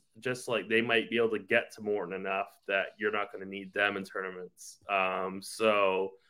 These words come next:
I think they're kind of a pass. And, like, guys like Corbin Carroll, fifty-eight hundred, uh,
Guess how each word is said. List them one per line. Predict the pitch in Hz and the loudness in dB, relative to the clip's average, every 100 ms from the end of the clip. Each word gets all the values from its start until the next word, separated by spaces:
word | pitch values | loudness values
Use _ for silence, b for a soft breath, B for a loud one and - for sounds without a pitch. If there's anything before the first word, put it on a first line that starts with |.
| _ _ _ _ _ _ _ - | _ _ _ _ _ _ _ 2
I | 107 | 2
think | - 143 | 6 6
they're | 131 135 | 6 4
kind | 139 | 4
of | 127 | 4
a | |
pass. | 117 - 120 139 160 - | 2 2 4 6 4 0
And, | 117 | 0
like, | 120 120 | 0 6
guys | 131 135 | 8 8
like | 143 135 | 6 2
Corbin | - 131 127 117 | 2 2 2 0
Carroll, | 107 113 135 165 | 2 4 4 0
fifty-eight | 160 135 135 123 123 120 | 0 -2 0 0 0 -2
hundred, | 120 123 139 131 - | -2 0 0 -2 -6
uh, | 110 107 | -2 -2